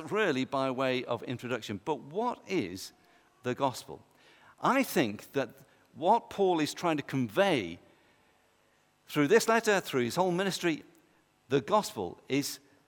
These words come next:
summarized very neatly in verses three to five. And we're just gonna focus on those, and we're gonna go through the, this, these verses fairly slowly and systematically. By the end, you should be able to recite these verses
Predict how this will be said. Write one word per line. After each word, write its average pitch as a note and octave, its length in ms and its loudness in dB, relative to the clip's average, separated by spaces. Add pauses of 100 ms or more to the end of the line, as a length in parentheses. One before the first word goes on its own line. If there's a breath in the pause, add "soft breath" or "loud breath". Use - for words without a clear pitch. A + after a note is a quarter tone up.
(160 soft breath)
summarized B2 720 2
very A3+ 300 4
neatly A2+ 380 0
in A#2+ 340 -2
verses C3+ 480 0
three E3+ 500 -4 (520 soft breath)
to C#3 100 -2
five. F2 540 -4
And B2 160 -2
we're B2+ 80 -2
just - 260 -2
gonna C#3 180 0
focus B2 580 -4
on G2 200 -6
those, D3+ 320 0
and G#2+ 120 -8
we're G#2+ 60 -4
gonna G#2 220 -4
go G2+ 200 -2
through G3 340 -2
the, F3 240 0
this, C3 400 -4
these B2 220 -4
verses A#2+ 460 -4 (220 loud breath)
fairly G3 500 0
slowly E3+ 500 2
and G#2+ 160 -4
systematically. C3 880 -6 (520 loud breath)
By G#3+ 180 6
the F3+ 160 0
end, B2 240 4
you C3 100 0
should C3 160 -4
be C3 80 0
able B2 80 2
to A#2 80 -6
recite A#2+ 320 -2
these G2+ 180 -8
verses G#2 440 -4